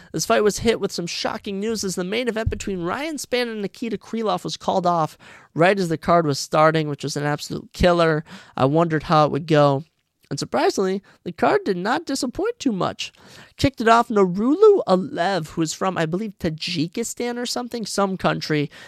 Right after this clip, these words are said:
in, um, uh, Eastern Asia. And, um, or just Europe or whatever, you know, by the Russian area,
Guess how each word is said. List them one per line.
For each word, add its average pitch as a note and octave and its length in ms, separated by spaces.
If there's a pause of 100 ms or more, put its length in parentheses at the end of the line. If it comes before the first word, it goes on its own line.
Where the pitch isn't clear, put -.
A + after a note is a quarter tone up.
(140)
in, C#3 240
um, B2+ 600 (380)
uh, G2 580
Eastern D#3 420 (100)
Asia. C#3+ 560 (340)
And, C3+ 360
um, B2+ 320 (340)
or D#3 100
just C#3 220 (100)
Europe B2+ 460
or - 80
whatever, - 240
you D#3+ 80
know, D#3+ 140
by F3+ 160
the C#3+ 100
Russian C3+ 420
area, - 400